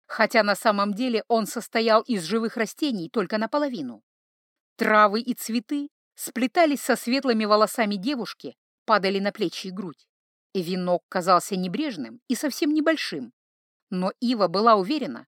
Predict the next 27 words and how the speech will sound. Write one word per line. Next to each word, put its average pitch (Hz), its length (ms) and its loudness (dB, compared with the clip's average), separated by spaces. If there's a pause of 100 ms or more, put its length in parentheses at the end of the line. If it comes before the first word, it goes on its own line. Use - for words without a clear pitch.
(120)
что - 260 0
на 240 100 6
его 240 200 4
создание 240 720 2
ушло 262 460 2
очень 208 400 4
долгое 185 340 2
время, 214 360 -6 (500)
а 214 120 4
испортить 180 680 -2
его 277 340 2 (380)
удастся 285 500 4
далеко 247 340 4
не 240 120 2
с - 60 -8
первой 185 320 0
попытки. 165 520 -8 (720)
В 190 180 2
этом 240 360 4
образе 214 420 4
чародейки 196 720 0
осени 151 540 -6 (380)
Ива 220 280 4
казалась 214 540 2
куда 220 340 4
более 208 380 2
реальной, 226 540 0